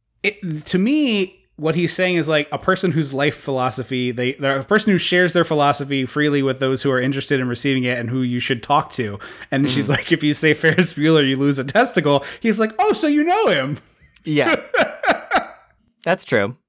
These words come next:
Speaker 1: Th-, that's, to me, part of the, the thing I talked about before of, like, I think Ferris is this, like, very giving, kind person who wants to help other people. And, and, you know, he, he,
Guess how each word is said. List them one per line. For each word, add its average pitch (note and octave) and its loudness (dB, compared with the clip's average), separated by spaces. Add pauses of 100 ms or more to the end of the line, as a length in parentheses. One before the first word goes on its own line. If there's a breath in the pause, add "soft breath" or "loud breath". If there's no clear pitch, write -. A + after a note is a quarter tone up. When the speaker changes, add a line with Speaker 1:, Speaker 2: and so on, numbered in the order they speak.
(340)
Speaker 1:
Th-, G3 -10
that's, F#3 2
to F#3+ 0
me, E3+ 4
part D#3+ 0
of C#3+ -2
the, C3+ 2 (580 loud breath)
the C3+ -8
thing D3+ 2
I C3+ 2
talked C#3+ 0
about D3+ 2
before C4 2
of, F#3 0
like, C#3+ 2
I D3 0
think F#3 2
Ferris F3 2
is C3+ -2
this, C3+ -2
like, B2 -2
very C3+ 2
giving, B2+ 0
kind B2+ -4
person C#3+ 0
who B2 -4
wants C3+ -2
to C3 -2
help D3+ 2
other B2 2
people. B2 -4
And, A#2 -2
and, A#2+ -6
you A2+ -4
know, A2 -2
he, A#2+ 0
he, A#2+ -4